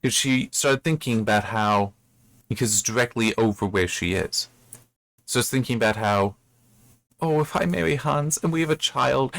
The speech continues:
and the child ends up being so, so large, then if he's ever sent down to get the beer, or in this home, then he may strike his head against the pickaxe and die.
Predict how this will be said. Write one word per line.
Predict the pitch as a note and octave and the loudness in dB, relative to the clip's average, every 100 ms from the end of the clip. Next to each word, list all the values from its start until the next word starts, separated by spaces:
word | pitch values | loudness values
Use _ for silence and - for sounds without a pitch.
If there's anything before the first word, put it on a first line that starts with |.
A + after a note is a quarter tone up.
| F3 | -6
and | F3 | -4
the | E3+ | -2
child | F3+ D#3+ | 0 0
ends | D#3 D#3 | 2 0
up | C#3+ | -2
being | D3+ D3 | -2 -2
so, | - D3+ C3+ - - - | -2 -2 -2 -6 -8 -8
so | B2+ - | -6 -2
large, | B2+ B2 B2+ C#3+ C3 B2+ - - _ _ _ | -2 -2 0 2 2 0 -6 -16 _ _ _
then | D3 | 0
if | C#3+ | 0
he's | F#3+ G3 | 2 2
ever | E3 | 2
sent | D#3 - D3+ | 2 0 0
down | D3+ C3+ | 0 0
to | C3+ | 0
get | C3+ - | -2 0
the | - | -2
beer, | A#2+ B2 A#2 A2+ G#2+ _ _ _ | -2 0 0 0 -4 _ _ _
or | - A#2+ - | -2 0 2
in | C3+ | 0
this | B2+ A#2+ | 0 0
home, | A#2+ A2 G#2+ - - _ | 0 0 0 -6 -20 _
then | C3 B2+ B2+ A#2+ - _ _ | 0 2 2 0 -8 _ _
he | - - F3 D#3 D3+ _ | -12 -6 -2 -2 -4 _
may | D3 C3+ B2+ | 0 2 2
strike | - - D#3 | 0 0 0
his | D3+ - | 0 0
head | C#3+ | 0
against | B2+ B2 | 0 -2
the | - | -2
pickaxe | - C3 A#2 G#2+ B2+ | -4 -2 0 0 -2
and | A#2 | 0
die. | A2+ G#2 G#2 | 2 2 0